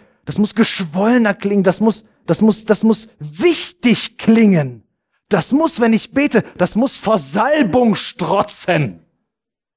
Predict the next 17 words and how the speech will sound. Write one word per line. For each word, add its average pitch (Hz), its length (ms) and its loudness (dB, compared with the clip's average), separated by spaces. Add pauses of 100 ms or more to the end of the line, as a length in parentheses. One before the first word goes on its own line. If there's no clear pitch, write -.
(220)
Aber 185 320 0
wenn 277 160 2
es 254 120 0
so 233 80 -2
ein 202 160 0
ganz 247 320 -2
einfaches, 233 560 -2
kindliches 285 640 -2
Gebet 226 540 0
ist, - 460 -6 (560)
ist 277 200 0
es 202 240 -6
wirklich 240 400 0
das, - 460 -2 (220)
was 196 240 -2
Gott 202 280 -2
will? 269 380 0